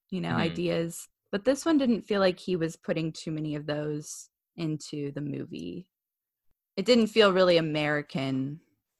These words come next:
Speaker 2: Right.
Speaker 1: Or it didn't feel like, so, but I don't know. So, but then again, like, I do think, like,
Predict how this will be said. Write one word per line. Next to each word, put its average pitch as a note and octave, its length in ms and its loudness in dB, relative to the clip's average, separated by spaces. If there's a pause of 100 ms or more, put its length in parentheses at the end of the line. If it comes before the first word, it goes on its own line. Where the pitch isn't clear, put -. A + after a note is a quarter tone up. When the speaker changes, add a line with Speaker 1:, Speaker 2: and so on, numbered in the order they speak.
(340)
Speaker 2:
Right. A2 480 6 (300)
Speaker 1:
Or F#3+ 100 4
it F#3 80 0
didn't G3 280 4
feel F3+ 420 2
like, D#3 420 -2 (440)
so, - 460 -4 (200)
but C4 200 8
I C4 120 8
don't D4 120 8
know. C#4+ 120 4
So, - 160 4 (180)
but C4 160 8
then D4 140 10
again, B3 360 8
like, G#3 160 6
I G3 80 8
do F#3+ 180 2
think, F#3+ 240 2
like, E3+ 340 4